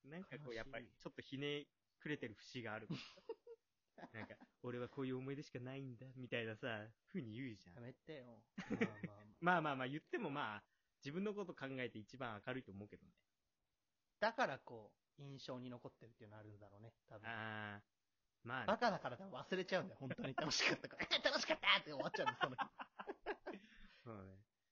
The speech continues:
Speaker 2: そうかもしれない。
Speaker 1: でもなんかさ、その、
Speaker 2: うん。
Speaker 1: 小学校の時ってなんかやっぱ、その、同級生とかにやっぱ一人や二人やばいやつはいるよね。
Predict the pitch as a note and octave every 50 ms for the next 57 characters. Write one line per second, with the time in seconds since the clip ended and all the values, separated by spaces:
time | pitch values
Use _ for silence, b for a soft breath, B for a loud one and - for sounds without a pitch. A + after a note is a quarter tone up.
0 | _ _ _ _ _ - - A#2 A#2 A#2 A2 G#2 G#2 A2 F#3+ - G#2+ G#2 - G#2
1 | G#2 C3 B2 A2 G2+ F#2+ F#2 F#2+ - _ _ _ _ _ _ _ _ _ - -
2 | C3+ A#2+ A2 B2 A#2+ A2+ - - E3 G#3+ C4 - E4 D4+ - _ - G#3 F3+ D3
3 | C#3+ F3 - _ _ A2+ A2 B2+ E3+ F#3 - C3 A#2+ A#2+ - - A#2 G#2 F#2+ F2+
4 | F2+ F#2+ - _ _ _ _ _ _ _ _ _ _ _ _ _ _ _ _ _
5 | _ _ - C3 B2 B2 A#2+ A#2 A2+ A2+ A2+ A2 G#2+ G#2+ G#2+ G#2+ - _ _ _
6 | _ _ - C#3 D3 D#3 - - G#3 G3+ F#3+ - F3 - D3 A#2+ A#2 G#2+ A2 A#2+
7 | - - - - - - E3 F3 F3 C#3 A#2 - - B2 A2+ G#2+ G#2 A2 A2+ G#2+
8 | C#3+ D3+ D3+ B2+ - G#2+ G2 F#2+ F#2+ F#2+ G#2+ G#2 F2 E2+